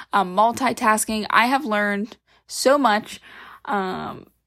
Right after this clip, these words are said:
because I thought all of this was kinda icky for the longest time. It felt very salesy, but the more that I got into it, the more I believed in myself, the more confidence I had, and the more experience I got, it got easier. I think that's something that just kinda requires practice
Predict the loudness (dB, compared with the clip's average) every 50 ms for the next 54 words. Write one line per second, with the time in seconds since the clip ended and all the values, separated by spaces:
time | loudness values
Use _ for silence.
0 | _ -6 -4 -2 -2 0 2 4 4 4 4 4 4 6 6 6 4 4 4 2
1 | 2 2 2 2 0 -2 -2 0 0 2 2 2 0 0 -2 -2 -2 -4 -8 -6
2 | -6 -6 -6 -6 -6 -4 -2 -2 0 2 4 6 4 4 4 2 -2 -4 -4 -4
3 | -4 -2 -2 -2 -2 -4 -4 0 2 2 4 4 4 2 4 2 2 0 2 2
4 | 2 2 2 2 0 -2 -2 -2 -2 -2 0 0 0 2 2 2 2 4 4 4
5 | 4 4 4 4 2 2 2 -2 -2 -2 -2 -2 -2 -4 -2 0 2 4 4 4
6 | 2 0 2 2 2 2 2 0 -2 0 0 0 0 2 2 2 0 0 -2 -6
7 | -4 -4 -4 -4 -2 2 4 4 4 4 0 -2 -2 -2 -2 0 0 0 0 2
8 | 4 4 4 4 2 0 -4 -4 -4 -2 -2 -2 -2 -4 -4 -2 0 2 2 4
9 | 2 2 2 2 2 2 4 4 4 4 4 2 -2 -2 0 2 4 4 4 4
10 | 2 -4 -6 -6 -4 -4 -4 -4 -4 -4 -4 -6 -8 -10 -12 -12 -6 -2 0 0
11 | 2 2 0 2 4 2 2 2 2 2 2 2 2 2 0 0 0 0 0 -2
12 | -2 -2 -2 -2 -2 -2 -4 -4 -2 0 2 2 2 0 0 0 2 2 2 2
13 | 0 -2 0 2 2 2 2 0 -2 -2 -2 -2 -2